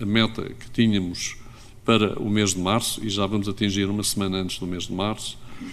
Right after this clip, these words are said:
No grupo dos mais de cinquenta anos até aos oitenta anos com comorbilidades tipo um, vamos atingir os sessenta e sete por cento. Na área da saúde, quer do Estado, quer privada, os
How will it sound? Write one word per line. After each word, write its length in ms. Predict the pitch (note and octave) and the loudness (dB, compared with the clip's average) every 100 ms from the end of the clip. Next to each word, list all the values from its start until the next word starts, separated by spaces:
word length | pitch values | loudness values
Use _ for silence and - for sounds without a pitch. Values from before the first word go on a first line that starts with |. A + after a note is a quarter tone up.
| - - - | -12 -12 -4
No 140 | A2 | 2
grupo 340 | G#2 B2+ A2+ - - - - - - - - - - | 8 8 8 4 -10 -12 -12 -14 -14 -14 -16 -18 -6
dos 440 | A2 A2 G2+ - - G2+ - | 0 2 2 0 -4 -10 -4
mais 300 | B2 B2 B2 | 6 6 8
de 60 | |
cinquenta 500 | - A#2 G#2 A#2 G#2 | 4 2 2 2 2
anos 260 | G#2+ G#2 F#2+ | 2 2 0
até 160 | G2 A2+ | -2 0
aos 140 | G2+ | 0
oitenta 340 | G#2 A#2 G2+ | 0 0 0
anos 200 | G2+ G2 | 0 0
com 180 | - G2 | -2 -2
comorbilidades 720 | F#2+ A#2 G#2+ G#2+ G#2 G2 F#2 | 0 0 0 2 2 2 0
tipo 300 | - G#2+ - | 0 -2 0
um, 240 | G2+ F#2+ F2 F#2+ - - - - - | 0 0 -2 -6 -14 -14 -14 -6 0
vamos 200 | A#2 G#2+ | 2 2
atingir 400 | G2+ G#2+ G2+ F#2+ | 2 2 2 0
os 180 | F#2+ - | 2 2
sessenta 260 | B2+ A2+ | 2 2
e 60 | G2+ | 0
sete 220 | - F#2+ | 0 -2
por 140 | - | -4
cento. 500 | - A2+ A2+ A#2+ - - - - - - - - - | -6 -2 -2 -4 -10 -16 -16 -16 -16 -16 -14 -14 0
Na 140 | G#2+ | 6
área 160 | A#2+ A#2 | 6 6
da 120 | A2 | 4
saúde, 420 | - A#2 G#2+ G2 | 2 4 4 2
quer 180 | - A2+ | 2 2
do 100 | G#2+ | 2
Estado, 460 | G#2+ - G2+ F#2+ F#2+ | -4 -2 0 0 0
quer 160 | A2+ | -2
privada, 420 | A#2 A2 G2 F#2 | 0 0 0 0
os 120 | F2+ | -2